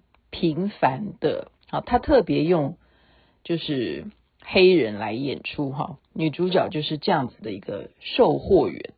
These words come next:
就是一个商店的售货员。有一天她昏倒了，结果呢去检查，医生检查了一次还不放心，又给她再检查一次，好，她得了什么病呢？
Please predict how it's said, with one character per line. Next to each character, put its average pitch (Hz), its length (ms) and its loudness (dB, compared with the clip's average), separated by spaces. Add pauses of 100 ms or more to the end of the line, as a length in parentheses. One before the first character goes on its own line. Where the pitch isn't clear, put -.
(160)
就 220 140 -2
是 233 80 -2
一 - 20 0
个 185 120 2
商 208 260 2
店 208 160 4
的 135 100 -2
售 - 280 -4
货 131 220 -6
员。 - 180 -14 (420)
有 180 100 4
一 220 60 8
天 254 160 4
她 254 140 4
昏 226 260 6
倒 - 140 2
了， - 220 -8 (500)
结 262 240 6
果 151 240 4
呢 143 160 -6
去 214 220 -4
检 - 260 -8
查， - 320 -14 (360)
医 202 140 -2
生 202 360 0 (720)
检 143 220 2
查 160 200 -4
了 190 60 0
一 185 120 -2
次 - 340 -10 (180)
还 220 360 0 (260)
不 220 100 0
放 214 220 4
心， 196 240 -4
又 262 140 2
给 147 100 0
她 175 120 0
再 226 180 2
检 147 200 -2
查 131 220 -10
一 139 60 -10
次， - 300 -16 (200)
好， - 240 -10 (800)
她 - 180 2
得 165 220 2
了 165 80 4
什 151 120 -6
么 131 100 -8
病 143 260 -6
呢？ - 140 -16